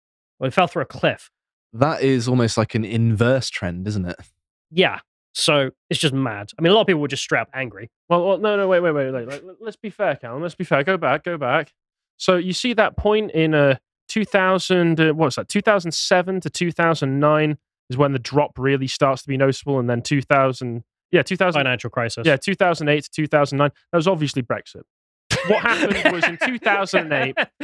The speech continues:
Speaker 3: people voted Brexit
Speaker 1: Proto-Brexit.
Speaker 3: and
Speaker 1: Yeah.
Speaker 3: immediately became, uh,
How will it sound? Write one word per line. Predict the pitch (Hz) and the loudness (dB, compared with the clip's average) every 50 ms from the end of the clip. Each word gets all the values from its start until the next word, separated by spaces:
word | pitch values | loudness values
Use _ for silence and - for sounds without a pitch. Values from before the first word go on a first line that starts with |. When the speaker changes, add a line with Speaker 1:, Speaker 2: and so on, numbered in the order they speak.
| 302 - - | -12 -4 0
Speaker 3:
people | - 208 208 - 247 233 | 0 0 2 2 2 2
voted | 196 196 208 202 190 - 202 165 139 | 4 4 4 4 2 0 -2 -2 0
Brexit | - 147 131 - - - - 180 165 165 | 0 0 0 -2 -4 0 2 2 2 2
Speaker 1:
Proto-Brexit. | 175 160 143 156 147 147 143 - 147 143 139 131 - | 0 0 2 2 2 2 2 0 2 2 2 2 2
Speaker 3:
and | 165 165 | 2 2
Speaker 1:
Yeah. | 175 175 | 4 2
Speaker 3:
immediately | 190 202 - 247 247 240 233 226 220 202 180 185 190 180 180 175 | 2 2 4 2 2 2 4 4 4 4 4 2 2 2 2 2
became, | 175 151 175 170 - 185 175 175 175 170 165 - - | 0 0 -2 0 2 0 0 2 -2 -4 -6 -2 -2
uh, | 190 156 170 | -2 -2 -2